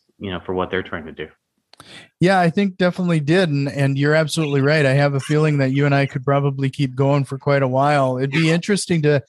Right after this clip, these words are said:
Speaker 2: maybe chat in the future about your experience as you've been in the industry for, for this long, since eighteen years old, your experience with various real,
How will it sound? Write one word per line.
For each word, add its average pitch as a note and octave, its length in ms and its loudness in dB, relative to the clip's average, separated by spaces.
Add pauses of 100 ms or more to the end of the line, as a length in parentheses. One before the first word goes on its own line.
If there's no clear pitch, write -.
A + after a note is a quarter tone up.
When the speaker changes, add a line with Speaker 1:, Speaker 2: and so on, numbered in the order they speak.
(320)
Speaker 2:
maybe E3+ 240 2
chat E3 360 0
in F3+ 60 -4
the E3 80 2
future F3 500 0
about C#3+ 520 2 (680)
your D#3+ 260 2
experience E3 1000 0 (300)
as D#3 280 0
you've D#3+ 200 0
been D3 440 0
in D#3 320 0
the D3+ 140 2
industry E3+ 420 0
for, C#3 420 0 (180)
for C#3+ 140 -2
this C3 280 0
long, C#3 280 2
since C3 280 -6
eighteen D3 400 -2
years C3+ 260 0
old, D3 360 0 (440)
your E3 180 2
experience D#3 640 0
with C#3+ 160 0
various C3+ 840 0
real, C3 420 0